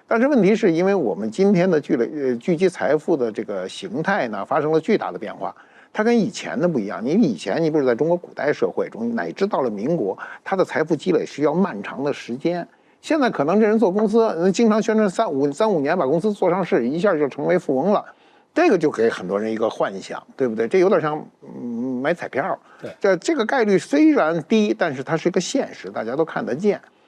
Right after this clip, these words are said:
Speaker 1: 在过去没有这种事儿，你过去那个、那个、那个，有的那个，呃，贫，贫，贫农说那地主说那祖上咱都十代人创下的财富，他都知道，对不对？你现在你这个时间跨度你是没有的。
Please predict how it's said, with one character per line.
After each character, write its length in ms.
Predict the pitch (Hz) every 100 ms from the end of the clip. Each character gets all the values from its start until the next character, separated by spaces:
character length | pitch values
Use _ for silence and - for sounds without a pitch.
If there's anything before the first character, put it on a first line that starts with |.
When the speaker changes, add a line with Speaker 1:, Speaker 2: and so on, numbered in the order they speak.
| _ _ -
Speaker 1:
在 80 | 220
过 180 | 339
去 140 | 233 226
没 200 | 120 123
有 140 | 156
这 160 | 139 92
种 100 | - -
事 140 | 120
儿， 120 | 85
你 140 | 170 226
过 160 | 240
去 220 | 233 285 202
那 100 | 180
个、 160 | 151
那 120 | 151 151
个、 100 | 147
那 120 | 156
个， 240 | 143 131
有 180 | 123 113
的 120 | 101
那 100 | 160
个， 120 | 165 131 117
呃， 120 | - 123
贫， 260 | - 127 -
贫， 140 | - 123
贫 200 | - 170
农 160 | 147 156
说 180 | 175
那 120 | 170 175
地 200 | 180 117
主 160 | 95
说 160 | - 202
那 260 | 208 208
祖 260 | 160 214 175
上 220 | 135 156
咱 160 | 160 180
都 100 | 175
十 260 | - - -
代 160 | 196
人 160 | 123 135
创 180 | 151 123
下 80 | 113
的 140 | 98
财 220 | 92 98
富， 140 | 147 - - -
他 80 |
都 100 | 226
知 320 | 220 294 320 320
道， 180 | - - _ _ - _
对 100 | 170
不 60 |
对？ 180 | 135 123 - -
你 180 | - 151
现 160 | 208 247
在 140 | 180
你 180 | 131 131
这 60 |
个 80 | 135
时 180 | - 170
间 160 | 226 233
跨 160 | 165
度 160 | 127 120
你 100 | 90
是 120 | 107
没 180 | 95 107
有 180 | 104 -
的。 160 | -